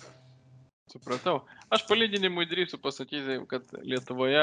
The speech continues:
gali aukoti politikams tik per rinkimus. E, partijoms, e, ne rinkimų metu apskritai aukoti negalima. Ir, e, aukojant per rinkimus, em,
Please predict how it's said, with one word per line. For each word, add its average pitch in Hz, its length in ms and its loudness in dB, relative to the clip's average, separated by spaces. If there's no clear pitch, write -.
gali 143 420 6
aukoti 139 600 0
politikams 135 840 -4
tik 240 200 2
per 143 260 0
rinkimus. 139 680 -4
E, 127 260 -6
partijoms, 143 640 0
e, 127 180 -2
ne 131 160 0
rinkimų 131 400 -6
metu 127 280 -2
apskritai 127 480 -4
aukoti 123 400 -4
negalima. 202 480 2
Ir, 143 580 8
e, 139 140 6
aukojant 147 640 4
per 165 180 4
rinkimus, 175 640 -2
em, 143 260 -6